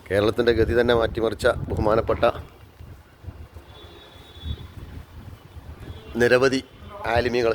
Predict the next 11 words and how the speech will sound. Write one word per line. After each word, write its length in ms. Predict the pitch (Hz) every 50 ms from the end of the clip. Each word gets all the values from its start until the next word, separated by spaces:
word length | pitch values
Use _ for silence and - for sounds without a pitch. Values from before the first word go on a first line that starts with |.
| - 110
സമസ്തയുടെ 400 | 107 104 - - 113 113 117 117 110
നേതാക്കൾ, 360 | 110 110 110 107 - - 98 92 - - - - - - - - -
അത് 80 | 98 92 101 98
ഏത് 120 | 107 113 110 107
ഗ്രൂപ്പാണെങ്കിലും, 560 | 110 107 - - 110 107 113 90 101 107 - - - - - - - - - -
അപ്പോൾ 140 | - 113 120 107 120
സമസ്തയുടെയൊക്കെ 560 | 117 117 - - 135 127 131 131 127 127 131 127 120
നേതാക്കൾ, 400 | 123 123 123 123 120 - 131 127 131 127 - - - - - - - - - - - - - 104
അവരൊക്കെ 420 | 113 117 123 127 127 - - 139 139 - - - - - - - - - - 120 123
ഈ 20 | 131 135 131 - - - - - - - - - - 117
ലത്തീഫിയ 440 | 117 - - 135 127 95 135 139 143